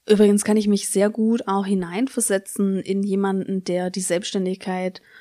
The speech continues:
oder eine Veränderung als sehr kritisch bewertet.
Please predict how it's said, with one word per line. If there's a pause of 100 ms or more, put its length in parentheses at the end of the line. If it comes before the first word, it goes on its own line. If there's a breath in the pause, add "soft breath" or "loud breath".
(180 soft breath)
oder
eine
Veränderung
als
sehr
kritisch
bewertet.